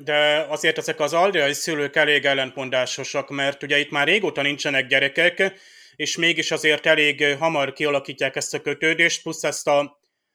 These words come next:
hát, mentori viszonyt is, tehát nekem ez elég, ö, ö, fura is volt amellett, hogy hát mindig fölháborít ez a rész, hát azért nem is szeretem, tehát azért, amit itt, itt, itt csinálnak, nyilván azért van az epizód, hogy ezt bemutassa,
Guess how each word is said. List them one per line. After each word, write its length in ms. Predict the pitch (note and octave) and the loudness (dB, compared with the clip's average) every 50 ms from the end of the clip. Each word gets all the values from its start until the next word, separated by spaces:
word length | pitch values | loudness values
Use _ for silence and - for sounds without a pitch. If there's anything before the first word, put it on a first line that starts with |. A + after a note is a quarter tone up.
| _ _ _ _ _ | _ _ _ _ _
hát, 140 | - C#3+ - | -12 -8 0
mentori 440 | E3 E3 E3+ D#3+ - D#3+ C#3+ C#3 C3+ | 2 2 2 2 2 -2 -2 -2 -2
viszonyt 420 | C#3 C#3+ - - D3 C#3 C#3 C3+ | -2 -2 -4 -4 -6 -6 -6 -6
is, 160 | D3 C#3+ - | -6 -6 -4
tehát 180 | - D3+ C#3+ - | -4 -4 -4 -4
nekem 300 | D#3+ D#3 D3+ - D3+ D3+ | -4 -4 -2 -2 0 0
ez 120 | D3 D3 | 0 2
elég, 360 | E3+ E3+ E3+ E3 D#3 D3+ C#3 D3 | 2 2 2 2 2 0 0 0
ö, 320 | D3 D3 C#3+ D3 D3 C#3+ C#3+ - _ _ _ _ _ _ _ _ _ _ _ _ _ _ _ _ _ _ _ _ _ _ _ _ _ _ _ _ _ _ _ - | 2 2 2 2 0 -2 -4 -8 _ _ _ _ _ _ _ _ _ _ _ _ _ _ _ _ _ _ _ _ _ _ _ _ _ _ _ _ _ _ _ -12
ö, 320 | C#3+ C#3+ C#3 C#3 C#3 C#3 C#3 - G3+ E3+ D#3+ D#3 C3+ - - _ _ _ _ _ | -8 -4 -2 -2 -2 -2 -4 -8 -14 -18 -18 -20 -20 -20 -20 _ _ _ _ _
fura 280 | - - E3+ E3 D3+ D3 | -10 -4 0 2 4 4
is 180 | D3 - - | 4 2 0
volt 240 | D3+ D#3 D3+ D3 D3+ | 0 0 0 2 2
amellett, 400 | D3+ D3+ D3+ D3+ D3+ D3 D3 - | 0 2 2 2 2 2 0 0
hogy 160 | - D3 - | -4 -6 -4
hát 180 | D#3 D3 D3 C#3 C3+ C3+ C3+ _ A#2+ A2+ A#2 C3 C3+ C#3 C3+ C3 _ _ _ _ _ C#3 C#3+ C#3 C3+ C3 C3+ C#3 | -4 -4 -4 -6 -12 -20 -20 _ -20 -20 -20 -20 -20 -20 -20 _ _ _ _ _ _ -20 -20 -20 -20 -20 -20 -16
mindig 340 | D3 D3+ D#3+ E3+ D#3 C#3+ - | -8 -4 -2 -2 -2 -4 -4
fölháborít 680 | - E3 D3+ C3+ C#3 C#3 B2+ C3 C3 B2+ C3 - D3 | 0 0 0 2 2 0 0 0 0 -2 -2 0 -2
ez 120 | C3 - | -4 -2
a 60 | C#3 | -4
rész, 300 | C3 B2 A#2+ A#2+ A#2+ - | -4 -2 -4 -4 -4 -6
hát 100 | D3+ C#3 | -6 -4
azért 220 | D3+ D3 D3+ C#3+ C3 | -4 -2 0 0 0
nem 140 | C#3+ C3+ C3 | 0 -2 -4
is 80 | B2 | -6
szeretem, 560 | - - C#3 B2 B2 B2 - - B2+ B2 B2+ | -6 -6 -4 -4 -4 -4 -4 -4 -6 -6 -4
tehát 240 | B2 - C3 C3 - | -4 -4 -4 -2 -2
azért, 280 | C#3+ C3+ - C#3+ C#3+ C#3 | -4 -2 -2 0 0 0
amit 280 | C#3 C#3 C#3+ C3+ - | 0 -2 -2 -4 -4
itt, 240 | D3+ C#3+ C3+ - - | -4 -6 -6 -6 -6
itt, 240 | C#3+ C3+ C3+ _ - | -6 -6 -6 _ -10
itt 160 | C#3 B2+ - | -12 -10 -10
csinálnak, 500 | - - D3+ C#3 C3+ C3+ C3 C#3 C3+ - | -10 -8 -4 -4 -4 -4 -4 -4 -6 -6
nyilván 300 | - D3+ D3 C#3 C3 C#3 | -6 -6 -4 -4 -2 -2
azért 300 | C#3+ C#3 - C#3 C3 - | -4 -2 -2 -2 -2 -2
van 120 | - C3 C3 | -4 -6 -6
az 160 | C3 A#2+ B2+ | -6 -4 -4
epizód, 420 | C3+ C3 - C3 - C#3+ C3+ - | -6 -6 -6 -6 -8 -8 -8 -8
hogy 140 | C3+ C3 B2 | -8 -8 -6
ezt 160 | B2+ B2+ - | -6 -4 -2
bemutassa, 840 | - C#3 C3+ C3+ - C3 B2+ - - - C3+ B2+ C3 C#3+ D3 C#3 | -2 -2 -2 -4 -6 -8 -8 -6 -6 -4 -4 -4 -4 -4 -8 -12